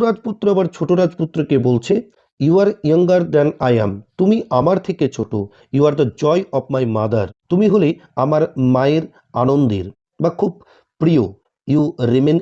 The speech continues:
at home, তুমি বাড়িতে থাকো। I will go with the mendicant, আমি মেন্ডিক্যান্টের সাথে অর্থাৎ ভিক্ষুকটার সাথে চলে যাচ্ছি।" After a great deal of yeah and nay, অর্থাৎ ইয়েস এবং নো,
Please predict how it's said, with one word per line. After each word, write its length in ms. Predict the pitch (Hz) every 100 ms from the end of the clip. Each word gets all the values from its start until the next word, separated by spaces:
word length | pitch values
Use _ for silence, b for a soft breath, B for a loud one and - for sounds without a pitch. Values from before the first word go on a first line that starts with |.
| 139
at 80 | 117 -
home, 160 | 101 95 - -
তুমি 180 | 143 180
বাড়িতে 320 | 151 131 131
থাকো। 320 | 123 120 - 185 b b -
I 20 | 123
will 140 | 123 107 113
go 60 | 135 -
with 120 | 120 107
the 60 | 117 104
mendicant, 480 | 101 101 104 98 98 B B -
আমি 220 | 113 160
মেন্ডিক্যান্টের 680 | 190 123 107 110 113 107 120
সাথে 200 | 123 120 196 B B
অর্থাৎ 260 | - 107 107 85
ভিক্ষুকটার 520 | 117 - 165 - -
সাথে 140 | 113 -
চলে 240 | 175 113 98
যাচ্ছি।" 300 | 95 - 110 101 B B - 220
After 180 | 220 202
a 20 | 160 117
great 220 | 139 180 170
deal 140 | 190 190 -
of 60 | 151 - - 151
yeah 180 | 190 202 190 147
and 100 | 139 127
nay, 140 | 135 92 - b b -
অর্থাৎ 240 | 135 170 - -
ইয়েস 300 | 151 208 214 _
এবং 200 | 156 170 175 175
নো, 240 | 147 165